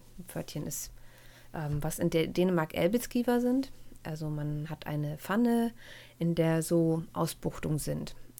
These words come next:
Und da kommt, ähm, bei uns zu Hause jedenfalls ein, ein Hefeteig rein, der auf Basis eines Grießbreis gekocht, also man kocht erst einen Grießbrei und dann kommen da ohne Ende Eier rein und Mehl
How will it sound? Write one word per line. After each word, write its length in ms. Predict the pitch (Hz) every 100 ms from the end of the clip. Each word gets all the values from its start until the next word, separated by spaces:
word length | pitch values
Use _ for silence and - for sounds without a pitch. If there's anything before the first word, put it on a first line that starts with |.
| - -
Und 380 | 151 143 -
da 100 | 165
kommt, 480 | 156 - 156 147 - -
ähm, 360 | 151 147 147
bei 100 | 151
uns 520 | 151 208 254 294 - -
zu 180 | 214
Hause 280 | 196 202 196
jedenfalls 440 | 180 165 165 165 -
ein, 260 | 156 160
ein 240 | - 151 151
Hefeteig 640 | 196 214 254 240 247 -
rein, 320 | 233 247 262 - - - - - - -
der 320 | 160 156 156
auf 120 | - -
Basis 400 | 151 147 165 -
eines 320 | 156 151 -
Grießbreis 1300 | 170 170 - - - 160 160 165 160 - - - - - - -
gekocht, 520 | - 156 - 156 -
also 160 | - 151
man 220 | 143 143
kocht 220 | - 180
erst 160 | - -
einen 40 |
Grießbrei 560 | 151 202 214 - 185 180
und 80 | 151
dann 100 | 147
kommen 180 | 156 147
da 160 | 147
ohne 460 | - 175 170 160 -
Ende 340 | 156 151 147
Eier 320 | - 220 214 196
rein 400 | 185 180 180 170
und 220 | 156 -
Mehl 400 | 190 185 185